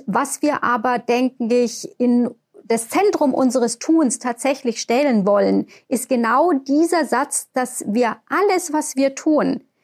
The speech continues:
und damit, so sollten wir uns auch mehr Zeit nehmen, als nur Fokus zu sagen, ja, was wir möchten ist, wir möchten eben jeden Arzt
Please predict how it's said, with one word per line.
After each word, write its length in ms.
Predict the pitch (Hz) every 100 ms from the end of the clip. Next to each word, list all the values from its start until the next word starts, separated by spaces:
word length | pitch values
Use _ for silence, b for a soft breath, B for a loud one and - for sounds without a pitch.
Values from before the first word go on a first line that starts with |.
| _ _ _
und 180 | 247 226
damit, 420 | - 269 339 -
so 220 | - 285
sollten 440 | 269 254 269 269 240
wir 140 | 254
uns 220 | 226 -
auch 220 | 202 196
mehr 440 | 220 247 349 349 339
Zeit 420 | 285 269 262 269
nehmen, 500 | 214 202 208 254 311 b b
als 240 | 220 -
nur 180 | 233 226
Fokus 760 | - 294 370 - 302 320 -
zu 120 | - 254
sagen, 500 | 247 240 254 247 - b b
ja, 440 | 202 320 330 208
was 260 | 220 339 -
wir 120 | 311
möchten 500 | 262 370 359 - 226
ist, 340 | - 170 - - _ _ -
wir 360 | 208 339 403
möchten 480 | 311 381 - - 220
eben 300 | - 220 202
jeden 460 | 170 240 359 403 381
Arzt 640 | - 247 240 269 - -